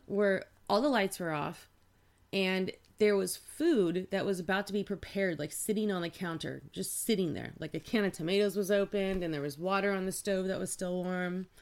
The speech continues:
So, I don't know.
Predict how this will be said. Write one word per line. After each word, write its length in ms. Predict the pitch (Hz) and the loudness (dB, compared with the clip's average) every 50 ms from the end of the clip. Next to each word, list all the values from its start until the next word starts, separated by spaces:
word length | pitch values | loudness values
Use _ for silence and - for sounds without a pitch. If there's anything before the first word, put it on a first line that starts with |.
| - - - - - - - - - _ | -20 -20 -20 -20 -20 -20 -20 -20 -20 _
So, 560 | - - - - 220 208 202 202 202 190 - - _ _ _ _ - - _ _ _ _ _ _ _ _ _ _ _ _ _ _ _ - _ - - - | -6 -4 2 6 6 8 8 8 6 4 0 -6 _ _ _ _ -20 -20 _ _ _ _ _ _ _ _ _ _ _ _ _ _ _ -12 _ -10 -8 0
I 140 | - 208 220 | 4 4 4
don't 120 | 220 233 233 | 6 4 4
know. 140 | 240 214 | 2 0